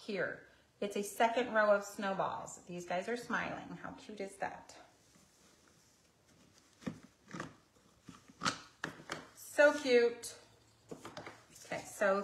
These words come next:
careful when you rip your snowball off. And I went, you know, this way instead of the other way. The snowball is in three D font. It is very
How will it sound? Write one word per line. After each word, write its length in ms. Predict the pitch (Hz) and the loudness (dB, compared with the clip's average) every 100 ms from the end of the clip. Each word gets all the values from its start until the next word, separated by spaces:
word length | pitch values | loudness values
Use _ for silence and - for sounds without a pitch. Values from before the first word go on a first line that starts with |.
| - | 4
careful 300 | 208 208 240 | 4 6 6
when 120 | 247 | 6
you 120 | 262 | 4
rip 200 | 247 240 | 4 2
your 140 | 269 262 | 2 2
snowball 720 | - - 240 220 214 208 - | 0 -4 0 2 4 2 2
off. 420 | 180 170 214 - | 4 4 4 2
And 140 | 202 | -4
I 80 | 190 | -2
went, 220 | 185 180 - - - - _ - | -4 -6 -8 -16 -20 -20 _ -12
you 120 | 202 | -6
know, 200 | 175 156 | -2 -2
this 280 | 156 190 - | -2 -4 -2
way 300 | 170 160 160 | 0 0 0
instead 380 | 165 175 - 180 | -4 -6 -8 -6
of 80 | 170 | -4
the 160 | 170 165 | -4 -4
other 160 | 151 | -4
way. 240 | 156 220 269 - - - - - | -2 -2 -4 -10 -18 -20 -16 -2
The 80 | 269 | 0
snowball 560 | 269 233 220 208 208 208 | 2 4 6 6 4 2
is 360 | 202 196 196 - | 0 0 -4 -8
in 460 | 190 180 180 175 175 175 - - - - - - - - - | -6 -4 -4 -4 -4 -8 -14 -20 -20 -20 -20 -20 -20 -20 -8
three 140 | 185 | -6
D 120 | 180 | -4
font. 640 | 175 180 170 190 226 - - - - - | -6 -4 0 0 0 -6 -14 -18 -20 -6
It 240 | 196 196 - | 0 0 2
is 240 | 185 175 | 2 2
very 300 | 175 165 165 | 2 2 2